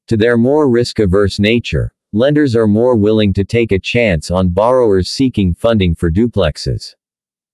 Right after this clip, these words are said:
A single vacancy is much less threatening to a duplex owner than someone investing in a single unit.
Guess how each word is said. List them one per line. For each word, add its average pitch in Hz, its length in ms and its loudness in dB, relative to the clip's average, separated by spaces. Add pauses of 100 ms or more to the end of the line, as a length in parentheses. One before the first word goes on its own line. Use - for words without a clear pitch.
(140)
A 117 120 -2
single 165 500 0
vacancy 117 600 0
is 90 160 0
much 120 280 -2
less 107 300 0
threatening 110 540 0
to 101 160 0
a 98 80 2
duplex 123 600 -2
owner 104 280 2
than 92 180 0
someone 117 460 0
investing 95 580 0
in 82 120 2
a 82 40 0
single 110 400 0
unit. 85 500 0